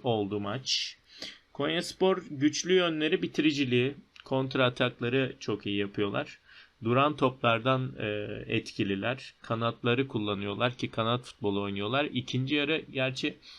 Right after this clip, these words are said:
ilk yarı, özür dilerim, çok etkili olduk. Golü yedikten sonra dokuz şutumuz var. Konya üçte kaldı. Ee, daha çok Vargas tarafını, e, kullandığımızı görebiliyoruz daha sonrasında. Orta alan üstünlüğünü ele geçirmiş durumdayız yüzde kırkla.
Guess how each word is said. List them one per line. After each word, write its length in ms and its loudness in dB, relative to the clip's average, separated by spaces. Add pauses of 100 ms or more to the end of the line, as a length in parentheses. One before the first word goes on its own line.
(140)
ilk 280 -2
yarı, 160 4
özür 220 0
dilerim, 220 -2
çok 240 0
etkili 360 4
olduk. 340 2
Golü 240 2
yedikten 580 2
sonra 420 0 (420)
dokuz 340 6
şutumuz 520 0
var. 400 2
Konya 360 0
üçte 440 -2
kaldı. 460 2 (720)
Ee, 60 -4 (680)
daha 260 8
çok 280 0
Vargas 500 8
tarafını, 640 2 (160)
e, 260 0
kullandığımızı 920 2
görebiliyoruz 840 2
daha 200 4
sonrasında. 560 -2
Orta 380 4
alan 420 4
üstünlüğünü 600 -2
ele 200 2
geçirmiş 560 0
durumdayız 440 -2
yüzde 360 2
kırkla. 460 0